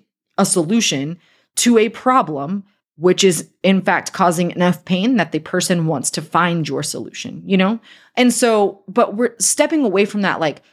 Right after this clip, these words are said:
fear-mongering, pain-building language. And so, like, that's where I, I try to lean into your strategies should be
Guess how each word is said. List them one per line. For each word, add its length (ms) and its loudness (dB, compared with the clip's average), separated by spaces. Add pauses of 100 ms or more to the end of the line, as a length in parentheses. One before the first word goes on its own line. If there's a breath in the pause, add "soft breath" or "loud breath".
(100)
fear-mongering, 1200 2 (420)
pain-building 1700 -2 (340)
language. 760 -2 (220)
And 420 2 (140)
so, 260 2
like, 320 2 (300)
that's 260 -2
where 180 6
I, 240 2
I 380 0
try 240 0
to 200 0
lean 340 2
into 760 -4 (320)
your 360 4
strategies 840 -2
should 400 0
be 420 0